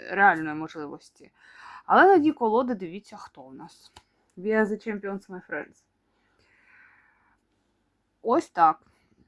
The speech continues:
Ну ось, знаєте, карта збору інформації, підготовки. Може якісь договори підготовлювати? Може. Але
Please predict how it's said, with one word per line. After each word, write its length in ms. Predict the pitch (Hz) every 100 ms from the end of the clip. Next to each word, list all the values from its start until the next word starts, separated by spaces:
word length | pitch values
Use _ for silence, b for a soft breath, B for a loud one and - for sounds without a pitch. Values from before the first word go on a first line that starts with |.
| _ _ _ _ _ _ _ _ _ _ _ _ _ _
Ну 300 | 220 240 269
ось, 460 | 269 254 - - 214 - -
знаєте, 760 | 247 320 440 370 - 165 156 160 _ _ _ _ _ _
карта 680 | 277 311 - 254 226 220 190
збору 380 | 196 208 285 269
інформації, 560 | 226 226 233 269 - -
підготовки. 560 | 233 269 254 - - - _ b b b b b b b b -
Може 260 | 240 349
якісь 180 | 349 294
договори 380 | 254 240 262 175
підготовлювати? 800 | 143 160 - 151 139 131 143 151
Може. 460 | 202 208 151 135 - B B B B B B B _
Але 720 | - 196 208 233 262 262 233